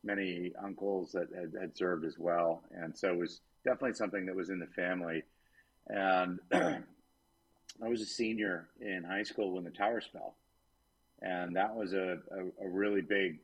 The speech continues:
moment in my life. Uh, you know, I remember I knew my dad was going to New York City that day.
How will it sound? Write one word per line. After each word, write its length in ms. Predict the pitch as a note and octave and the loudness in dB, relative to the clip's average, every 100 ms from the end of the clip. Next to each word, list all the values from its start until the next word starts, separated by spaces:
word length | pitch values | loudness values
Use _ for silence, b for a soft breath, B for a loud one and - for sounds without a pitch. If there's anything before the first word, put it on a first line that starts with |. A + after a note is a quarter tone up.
| G#2 | -8
moment 360 | G2+ G#2 G2+ F2+ | -4 -2 -2 -4
in 40 | |
my 160 | F2+ F2+ | -2 0
life. 340 | F2 F2+ G2 - | 2 2 0 -4
Uh, 340 | F2+ F2 E2 E2+ - _ _ _ _ _ _ | -4 -2 0 -2 -6 _ _ _ _ _ _
you 80 | F#2+ | -6
know, 60 | |
I 40 | F2 | -4
remember 580 | F2 F#2+ F2+ F2+ F2 - - | 0 0 2 2 2 -2 -10
I 100 | - | -6
knew 120 | G2 G#2 | -2 0
my 200 | G#2 F#2+ | 2 4
dad 440 | F#2 F#2 F#2+ F2+ | 6 6 6 2
was 600 | F2+ F2+ F2+ E2+ - - - - | -4 -2 -2 -4 -8 -18 -20 -8
going 160 | G2 G2+ | -6 -4
to 80 | |
New 80 | G2 | -4
York 220 | G2 F#2+ | -4 -6
City 240 | - F#2 F#2 | -4 -2 2
that 260 | F#2 F#2 | 2 2
day. 380 | F#2+ F#2 F#2 F#2 | 0 0 0 -2